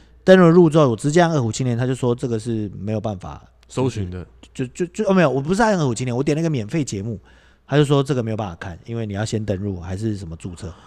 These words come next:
Speaker 2: 哦，反正你就都关掉，重新登录就对了。
Speaker 1: 对，你就，当你没办法看的时候，你就关掉，然后再重新打开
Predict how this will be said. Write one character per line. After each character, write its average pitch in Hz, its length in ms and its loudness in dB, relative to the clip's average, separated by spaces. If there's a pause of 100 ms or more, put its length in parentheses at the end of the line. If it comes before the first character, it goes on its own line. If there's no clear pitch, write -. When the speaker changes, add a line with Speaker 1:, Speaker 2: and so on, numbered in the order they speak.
(280)
Speaker 2:
哦， 104 120 -6
反 117 160 -6
正 190 120 2
你 - 20 0
就 160 80 0
都 180 220 4
关 156 200 2
掉， 147 140 2
重 117 180 -4
新 123 160 -4
登 123 200 -2
录 120 100 -4
就 104 80 -2
对 104 80 2
了。 104 80 -2
Speaker 1:
对， 92 60 -4
你 123 40 -2
就， 202 160 4
当 240 220 0
你 196 80 2
没 185 140 2
办 220 100 4
法 190 60 0
看 202 160 0
的 180 40 -2
时 170 60 -4
候， 151 60 0
你 117 60 -4
就 123 100 -2
关 170 240 4
掉， 165 160 4
然 95 80 -8
后 107 100 -4
再 120 80 -2
重 113 160 -8
新 110 140 -8
打 85 160 -8
开 87 140 -12